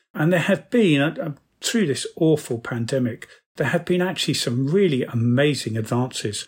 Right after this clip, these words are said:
from, from the, within the N H S of how we use, um, data. I might just give you a, a couple of examples. So, so one would be around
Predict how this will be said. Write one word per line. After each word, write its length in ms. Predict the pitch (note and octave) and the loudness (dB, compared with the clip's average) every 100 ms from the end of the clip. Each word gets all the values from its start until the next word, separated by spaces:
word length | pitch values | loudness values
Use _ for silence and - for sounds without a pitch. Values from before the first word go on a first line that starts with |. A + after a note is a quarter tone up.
| _ - | _ -18
from, 540 | - C3+ C3 B2 - | -4 0 2 0 -2
from 240 | - C3+ | -4 -2
the, 200 | B2 B2+ | 0 0
within 320 | C3 B2+ C#3 C3 | 0 0 2 2
the 120 | B2 | 2
N 140 | B2 | 2
H 240 | A#2 - C3+ | 0 0 -2
S 340 | A2 - - - _ _ | -2 -6 -10 -14 _ _
of 120 | A#2+ - | -6 -4
how 320 | - D3+ C3+ | -2 2 2
we 240 | G#2+ A2+ | 0 -2
use, 480 | G#2+ B2 B2 A2+ - | 0 2 2 0 -4
um, 280 | A#2+ A2 G#2 | -4 -4 -4
data. 480 | - A#2 A2+ - - - _ _ | -2 -2 -2 -6 -10 -16 _ _
I 60 | C3+ | -2
might 140 | E3 | 0
just 220 | - B2 | -2 -2
give 120 | C#3 | -2
you 180 | B2+ B2 | 2 2
a, 400 | A#2+ E4+ C#3 C3 | 0 -2 -2 -2
a 60 | B2 | -2
couple 320 | - D#3 D#3 | -4 -4 -2
of 100 | A#2+ | -2
examples. 500 | A2+ F#3+ F3+ C3 A2 | 0 -2 0 -2 -2
So, 200 | - C3+ | 2 2
so 280 | A#2+ - C3+ | 2 0 0
one 300 | A#2+ F#3 F3+ | 2 4 4
would 140 | B2 | 2
be 140 | B2 B2 | 2 2
around 480 | B2 B2+ B2 A#2 | 4 4 4 0